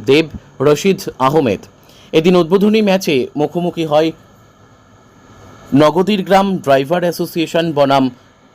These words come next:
কালাখাল এফসি। ম্যাচে এক শূন্য গোলে জয়ী হয় নগদীর গ্রাম ড্রাইভার অ্যাসোসিয়েশন।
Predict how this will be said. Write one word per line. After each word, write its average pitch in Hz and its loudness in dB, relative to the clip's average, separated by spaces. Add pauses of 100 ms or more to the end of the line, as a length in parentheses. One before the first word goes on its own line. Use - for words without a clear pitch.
(120)
কালাখাল 175 2
এফসি। 139 -6 (480)
ম্যাচে 160 2
এক 156 0
শূন্য 196 -2
গোলে 175 2 (160)
জয়ী 156 0
হয় 160 0 (480)
নগদীর 170 0
গ্রাম 123 -2 (120)
ড্রাইভার 143 0
অ্যাসোসিয়েশন। 117 -4